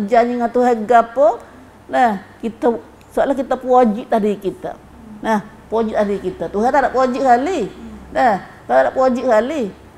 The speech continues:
Kerana, tapi kita duk janji dengan Tuhan, maka itu benda tu dipanggil nazar. Terjanji dengan Tuhan. Nah, ha. Mana kata, hak Tuhan suruh dulu lagi tu, memang dah.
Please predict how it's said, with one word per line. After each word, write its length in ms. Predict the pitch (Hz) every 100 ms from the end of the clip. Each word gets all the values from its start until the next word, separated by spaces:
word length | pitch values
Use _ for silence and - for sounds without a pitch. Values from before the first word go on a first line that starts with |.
| - -
Kerana, 300 | 220 240 294 349 - - - - - -
tapi 200 | - - 302
kita 280 | 359 - 277
duk 160 | 233 214
janji 180 | 247 247 240
dengan 100 | 233
Tuhan, 180 | 254 285
maka 160 | 269 247
itu 180 | 240
benda 240 | 277 254 247
tu 140 | 277
dipanggil 400 | 262 233 262 320 -
nazar. 480 | 220 202 160 165 151 - - -
Terjanji 480 | 202 180 208 208 196
dengan 160 | 185
Tuhan. 320 | - 170 180 - -
Nah, 220 | 214 226 185 -
ha. 120 | - 170 - - - - - - - - - - - - -
Mana 140 | 202 214
kata, 320 | 208 - 247
hak 180 | 277 294
Tuhan 180 | 311 285
suruh 280 | 285 277 285
dulu 320 | 214 285 277 277
lagi 280 | 247 240 247
tu, 120 | 254
memang 360 | 311 240 220 254
dah. 160 | 440